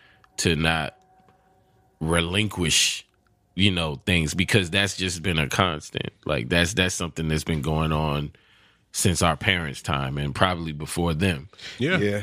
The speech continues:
Speaker 1: You know?
Speaker 3: Yeah. Yeah, neighborhood I grew up in, it was, before my family was there, it was a white neighborhood.
Speaker 2: Mm-hmm.
Speaker 3: But, uh, the, the, they called it white flight then when, uh, white people start
Speaker 1: When
Speaker 3: leaving
Speaker 1: they
Speaker 3: the area.
Speaker 1: left.
Speaker 3: Once a few
Speaker 1: Yeah.
Speaker 2: Yeah.
Speaker 3: black families got there,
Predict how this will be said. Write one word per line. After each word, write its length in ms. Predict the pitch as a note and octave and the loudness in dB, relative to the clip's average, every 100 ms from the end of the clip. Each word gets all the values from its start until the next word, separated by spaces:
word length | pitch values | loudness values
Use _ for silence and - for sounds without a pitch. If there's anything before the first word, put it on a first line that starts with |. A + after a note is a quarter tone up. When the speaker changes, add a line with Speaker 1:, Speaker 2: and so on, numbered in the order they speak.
| - | -6
Speaker 1:
You 140 | - C2+ | -4 -2
know? 280 | D2 E2 G2 | -2 -2 -6
Speaker 3:
Yeah. 300 | F2+ F#2 G2 G2 - - _ _ - | -10 -6 -6 -6 -14 -20 _ _ -6
Yeah, 140 | G2 F#2 | 0 2
neighborhood 380 | A#2 A#2 B2+ | 2 2 2
I 80 | B2 | 2
grew 240 | B2 A#2 G2+ | 2 2 0
up 120 | F#2+ | 2
in, 200 | G2 F#2+ | 2 2
it 120 | F#2+ | 2
was, 340 | F#2 F2 E2+ - - - - - - - _ _ - | 2 0 -4 -10 -16 -20 -20 -20 -20 -20 _ _ -10
before 420 | G#2 - A#2+ A2 | -4 2 4 4
my 180 | G#2+ A#2 | 0 0
family 300 | - G#2 G2 | 2 4 4
was 140 | F#2 | 2
there, 160 | F#2 F#2 | 6 6
it 40 | |
was 100 | F2 | 6
a 60 | E2+ | 4
white 240 | F2 F2 | 6 4
neighborhood. 640 | E2 F2 F2 F2 F2+ F2 - - | 2 -2 0 2 4 4 0 -6
Speaker 2:
Mm-hmm. 340 | G2+ G2+ G#2 B2+ - - | -2 0 0 -2 -4 0
Speaker 3:
But, 120 | E2+ | 4
uh, 280 | E2+ E2+ E2+ | 6 4 4
the, 180 | E2 E2 D#2+ | 2 0 2
the, 360 | E2+ E2 - - _ - - | 4 4 0 -12 _ -20 0
they 100 | A2 | 4
called 220 | G#2 A2+ F#2+ | 6 4 4
it 60 | |
white 300 | F2 G#2 F2 | 2 2 0
flight 340 | - A2 G2 E2 _ _ - | 2 4 4 0 _ _ -2
then 380 | F2+ F2 E2 D#2+ - - - - | 2 4 2 -2 -10 -10 -8 -6
when, 160 | F2 | -6
uh, 160 | E2+ E2 | -4 -6
white 300 | E2+ E2 F2 | -6 0 2
people 160 | F#2 E2+ | 2 2
start 240 | - F2+ | 4 4
Speaker 1:
When 160 | - - | 6 4
Speaker 3:
leaving 160 | - C#2+ | 4 4
Speaker 1:
they 60 | |
Speaker 3:
the 60 | G2 | 4
area. 120 | G2 | 6
Speaker 1:
left. 100 | F#2+ | 4
Speaker 3:
Once 160 | G#2 G2 | 2 0
a 40 | |
few 220 | F#2 A2 | 2 6
Speaker 1:
Yeah. 300 | G#2+ D2+ C2+ - | 6 6 2 -4
Speaker 2:
Yeah. 260 | G3 B3 C#3 | 0 4 6
Speaker 3:
black 220 | G#2+ G2+ | 6 4
families 380 | - G#2+ G#2 G2+ | 4 2 4 2
got 220 | G#2 G2 | 2 2
there, 380 | G#2+ G#2 G2+ G2+ | 4 4 4 0